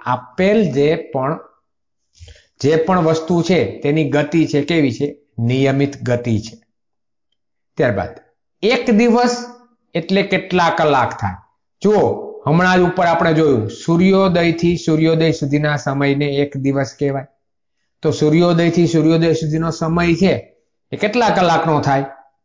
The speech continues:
તો કે ચોવીસ કલાકનો. એટલે કે એક દિવસ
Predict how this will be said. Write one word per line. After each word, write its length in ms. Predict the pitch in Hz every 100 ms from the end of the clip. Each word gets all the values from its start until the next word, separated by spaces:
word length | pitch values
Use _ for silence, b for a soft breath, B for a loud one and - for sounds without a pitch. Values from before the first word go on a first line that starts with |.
| _ -
તો 80 | -
કે 120 | 127
ચોવીસ 520 | 117 160 165 170 165
કલાકનો. 500 | 165 165 156 156 147 - _
એટલે 160 | 127 143
કે 140 | 143 180 - -
એક 320 | 165 240 226
દિવસ 560 | 147 135 127 160 151